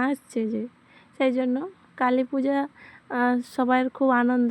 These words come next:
দুর্গা পূজাতে যতটা আনন্দ হয় কালী পূজাতেও ততটুকুই আনন্দ হয়, তবে দুর্গা পূজাটা পাঁচ দিনের জন্য হয়, তবে কালী পূজাটা একদিনের জন্য হয়, সেই জন্য একটু আনন্দটা কম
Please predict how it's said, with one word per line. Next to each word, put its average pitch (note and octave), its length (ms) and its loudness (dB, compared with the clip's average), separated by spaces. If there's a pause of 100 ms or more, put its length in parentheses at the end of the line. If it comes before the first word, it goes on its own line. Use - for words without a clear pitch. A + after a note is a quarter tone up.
দুর্গা A#3+ 320 -2
পূজাতে C4 340 -4
যতটা C#4+ 400 -4
আনন্দ C#4 260 -2
হয় C#4 180 -4
কালী B3+ 240 -2
পূজাতেও C4 500 -2
ততটুকুই C4+ 540 -2
আনন্দ B3+ 340 2
হয়, A#3 260 -2 (440)
তবে C#4+ 220 4
দুর্গা C4+ 280 4
পূজাটা C4+ 320 2
পাঁচ B3+ 280 4
দিনের B3+ 280 2
জন্য C4+ 240 0
হয়, C4+ 240 -2 (160)
তবে B3+ 160 0
কালী A#3 240 2
পূজাটা A#3+ 300 -2
একদিনের A3+ 480 0
জন্য A3+ 260 0
হয়, A3 240 -4 (440)
সেই D4 220 4
জন্য C#4 220 4 (220)
একটু - 260 -4
আনন্দটা D4+ 520 2 (760)
কম C#4 260 8